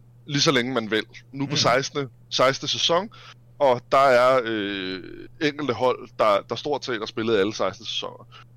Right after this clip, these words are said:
Speaker 1: Og det betyder, øh, noget for den der balance, du taler om. Altså, man ser ikke i vores øverste liga særlig mange hold, ud over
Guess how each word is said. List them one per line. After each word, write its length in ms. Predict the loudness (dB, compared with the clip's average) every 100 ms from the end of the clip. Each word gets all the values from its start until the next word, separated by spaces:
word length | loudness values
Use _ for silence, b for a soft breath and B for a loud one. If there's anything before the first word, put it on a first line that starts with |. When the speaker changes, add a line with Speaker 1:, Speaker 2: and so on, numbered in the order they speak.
| -12
Speaker 1:
Og 60 | 0
det 120 | 0
betyder, 500 | 0 -4 -2 2 2 0 -2
øh, 680 | 0 2 0 0 -2 -4 -8 -12 -16 -8
noget 300 | 2 4 4
for 140 | 2 -2
den 200 | 0 2
der 120 | 2
balance, 440 | 2 0 -2 -6
du 80 | -10
taler 300 | -2 0 0
om. 160 | -2 -6
Altså, 140 | -8 -4
man 160 | -2
ser 320 | 0 2 4 4
ikke 520 | 2 2 0 -2 -4 -8
i 240 | -12 -12 -2
vores 380 | 2 4 2 -2
øverste 360 | -4 -4 -6 -6
liga 440 | -4 -2 2 2 0 b b -20 -12 -2
særlig 440 | 0 2 2 0
mange 200 | -2 -4
hold, 300 | 0 2 2 -2
ud 160 | -8 -2
over 440 | 0 2 2 0